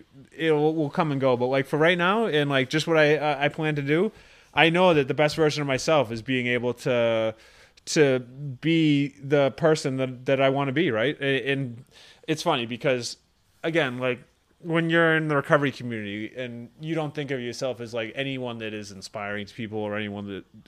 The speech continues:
like, w-, someone that looks up to or, like, trust me, like, part of being a,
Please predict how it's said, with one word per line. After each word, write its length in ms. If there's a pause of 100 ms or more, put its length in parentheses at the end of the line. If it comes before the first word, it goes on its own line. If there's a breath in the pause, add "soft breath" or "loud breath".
like, 160
w-, 180 (160)
someone 380
that 160
looks 180
up 140
to 260
or, 220
like, 280 (380 soft breath)
trust 260
me, 160
like, 220
part 240
of 180
being 420 (360)
a, 80